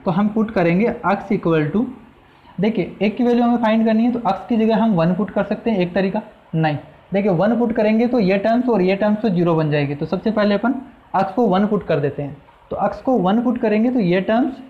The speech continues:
और ये terms तो ज़ीरो बन गई और b की value आएगी हमारे पास, तो यहाँ से वन equal to ये ज़ीरो बन गया और यहाँ से वन put करते ही b की वैल्यू आ गई वन बाई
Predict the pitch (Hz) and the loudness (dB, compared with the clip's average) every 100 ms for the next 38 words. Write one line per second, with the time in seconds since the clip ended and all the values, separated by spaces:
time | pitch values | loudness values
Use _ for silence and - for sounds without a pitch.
0 | 185 180 175 180 208 208 233 165 156 160 | -4 0 2 2 0 0 0 0 0 2
1 | 190 202 254 - - - 180 160 196 220 | 0 0 -2 -6 -16 -4 0 0 0 2
2 | 214 208 202 185 208 190 160 175 226 - | 2 2 2 2 2 2 0 0 -2 -4
3 | - - - _ _ - - - - - | -20 -20 -20 _ _ -20 -20 -20 -20 -20
4 | - 170 165 175 202 220 160 147 196 214 | -6 0 2 2 2 2 2 2 2 2
5 | 208 202 196 175 185 208 208 208 220 262 | 0 0 2 2 2 2 2 2 2 0
6 | - - - 170 160 165 190 202 165 202 | -4 -16 -4 0 2 2 2 0 2 0
7 | 196 202 190 165 196 220 165 175 214 202 | 0 -2 0 0 0 0 2 0 2 2
8 | 196 202 160 190 254 - - - - 147 | 2 2 2 2 0 -6 -18 -20 -10 -2
9 | 160 190 180 | 2 2 2